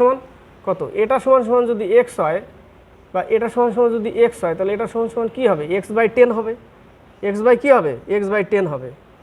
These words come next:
কী হবে? x by ten। করে দেখো, এটা সমান সমান যদি x হয়, তাহলে এটা সমান সমান কত হবে? x by ten। কত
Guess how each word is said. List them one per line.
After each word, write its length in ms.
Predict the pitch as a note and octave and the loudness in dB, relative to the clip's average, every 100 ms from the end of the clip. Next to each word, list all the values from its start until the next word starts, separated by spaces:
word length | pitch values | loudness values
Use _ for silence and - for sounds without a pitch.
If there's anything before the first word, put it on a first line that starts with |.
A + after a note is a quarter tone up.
| _ _ - - - - | _ _ -20 -20 -20 -8
কী 80 | A3 A3+ | 2 4
হবে? 160 | B3+ D4 A#3+ A#3 | 6 4 4 2
x 20 | F#3+ G3 | 2 0
by 100 | F#3+ - | 0 0
ten। 160 | D#3+ B2+ C3 - - - | -2 -4 -14 -20 -20 -6
করে 160 | G#3+ B3 B3 | -2 2 2
দেখো, 220 | C4 D4+ F4 - _ _ _ _ _ _ _ _ _ _ _ - - G#3+ | 4 4 4 -10 _ _ _ _ _ _ _ _ _ _ _ -20 -2 2
এটা 120 | B3 B3+ | 2 4
সমান 180 | C4+ C4+ | 4 4
সমান 140 | C#4 C#4 C4 | 2 0 0
যদি 140 | C4 A3 C4 C#4 | -4 4 4 4
x 20 | - A3+ | 0 2
হয়, 200 | G3 B3 | 4 2
তাহলে 160 | C4 B3 | 2 2
এটা 120 | C4 C#4 | 2 0
সমান 160 | C#4 C4 | 0 0
সমান 140 | C4+ C#4 C#4+ | 2 2 2
কত 120 | C#4 B3+ | 4 2
হবে? 180 | G3 D#3+ - C4 | 0 -4 2 2
x 40 | A3 B3+ | 4 2
by 100 | B3+ A#3 | 4 4
ten। 160 | G#3 C#3 - - _ _ _ _ _ _ - | 2 0 -12 -20 _ _ _ _ _ _ -4
কত 140 | A3+ | 0